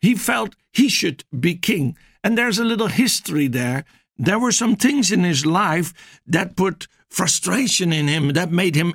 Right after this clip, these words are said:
angry with his father. And, and if you read that history, I can understand it, but still those things do not justify what he was about to do.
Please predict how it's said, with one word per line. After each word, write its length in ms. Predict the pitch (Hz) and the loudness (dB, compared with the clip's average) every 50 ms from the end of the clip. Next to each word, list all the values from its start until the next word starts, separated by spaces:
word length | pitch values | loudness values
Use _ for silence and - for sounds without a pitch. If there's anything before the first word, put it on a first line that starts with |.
| - | -4
angry 400 | - 196 233 254 247 180 180 170 | -4 -2 0 0 2 2 2 2
with 220 | 156 156 170 147 135 | 2 2 0 0 0
his 220 | 143 160 - - | 0 0 0 -2
father. 500 | - - 190 190 - - - 156 151 160 | -4 -2 -2 -2 0 0 0 0 -2 0
And, 240 | 175 175 151 131 135 - - - _ - | 0 0 0 0 -2 -6 -14 -18 _ -2
and 140 | 165 170 185 | -2 0 0
if 180 | 196 180 156 | 0 0 2
you 200 | 156 170 170 165 | 2 2 4 4
read 320 | 165 175 202 233 240 202 160 | 4 2 2 2 0 0 -2
that 180 | 175 175 170 | -2 -2 0
history, 540 | 160 139 175 214 - - - - - 165 165 - | 0 0 0 2 0 -2 -4 -4 -4 -2 -2 -2
I 120 | 151 160 | -2 -4
can 200 | 160 - 160 160 - | -2 -4 -4 -4 -2
understand 720 | - 151 156 147 139 131 - - - - 220 240 240 208 165 | -2 -2 -2 0 0 -2 -2 -4 -2 -2 -2 0 0 0 0
it, 200 | 170 156 - - | 0 -2 -2 -4
but 180 | - 170 160 - | -4 -4 -2 -2
still 400 | - - - 240 240 269 262 233 | -4 -2 -2 -2 -2 -2 -2 -2
those 360 | 185 220 208 202 - - - | 0 0 0 0 0 0 -2
things 540 | - - 214 190 139 135 151 156 - - - _ - - _ _ - | 0 0 0 2 2 0 0 0 -2 -4 -6 _ -18 -20 _ _ 0
do 160 | - 170 185 | 2 4 4
not 300 | 175 196 226 226 175 135 | 4 2 2 0 -4 -6
justify 1000 | 113 110 107 170 247 233 - - - - 147 - - - 123 127 120 120 127 120 - _ - _ _ | -6 -2 0 0 0 0 0 -2 -4 -4 -6 -4 -4 -4 -4 -2 -2 -2 -4 -4 -6 _ -16 _ _
what 200 | - 139 151 143 | -2 -2 0 0
he 100 | 160 190 | 0 0
was 180 | 165 165 147 120 | 0 0 0 -2
about 360 | - - 143 143 147 139 - - | -2 -2 -2 -4 -4 -4 -4 -4
to 100 | 151 127 | -4 -2
do. 360 | 107 135 139 120 110 - | 0 0 0 0 -2 -4